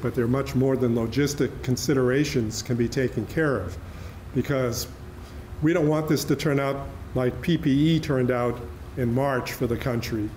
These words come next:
or testing turned out in March for the country. If there's a vaccine and it works, we want people to benefit from it. And by the way, we want Vermont to get as much of it as it can early on, uh, and make sure that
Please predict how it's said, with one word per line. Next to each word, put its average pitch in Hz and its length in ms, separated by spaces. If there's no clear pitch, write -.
or 127 140
testing 139 560
turned 127 260
out 120 280
in 120 180
March 127 300
for 135 100
the 120 80
country. 117 580
If 113 100
there's 165 220
a 170 60
vaccine 160 520
and 147 100
it 135 80
works, 139 580
we 139 100
want 143 260
people 135 240
to 123 60
benefit 135 460
from 123 280
it. 127 140
And 123 260
by 143 180
the 147 80
way, 151 360
we 139 120
want 147 220
Vermont 143 420
to - 60
get 135 220
as 117 140
much 139 220
of 131 120
it 139 80
as 127 240
it 123 160
can 139 480
early 143 340
on, 135 400
uh, 120 260
and 120 180
make 131 180
sure 135 320
that 127 260